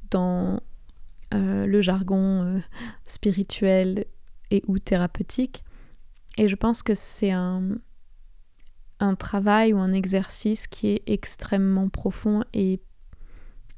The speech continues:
productif. Alors, j'aime pas trop ce mot, mais en tout cas qui est bénéfique pour, euh,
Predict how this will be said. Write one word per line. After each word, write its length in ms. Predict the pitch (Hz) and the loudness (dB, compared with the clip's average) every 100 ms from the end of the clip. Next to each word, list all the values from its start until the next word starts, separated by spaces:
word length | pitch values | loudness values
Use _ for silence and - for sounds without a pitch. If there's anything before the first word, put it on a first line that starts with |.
| - | -6
productif. 880 | - 208 190 190 - - - - - 233 | 0 2 2 0 -2 -4 -4 -10 -8 -2
Alors, 180 | 196 | 0
j'aime 180 | 196 190 | 0 0
pas 100 | 196 | 0
trop 180 | - 202 | 0 0
ce 160 | 190 214 | 2 4
mot, 160 | 220 | 6
mais 160 | 220 196 | 6 4
en 80 | 190 | 0
tout 120 | - | -2
cas 140 | 208 | -4
qui 200 | - - | -2 -2
est 20 | |
bénéfique 760 | 180 185 208 208 - - - - - - - - - - | 2 4 6 4 2 -4 -4 -8 -12 -14 -14 -14 -14 -6
pour, 460 | - 220 214 214 - - | 0 4 4 2 -4 -2
euh, 480 | 202 190 185 185 | 0 2 0 0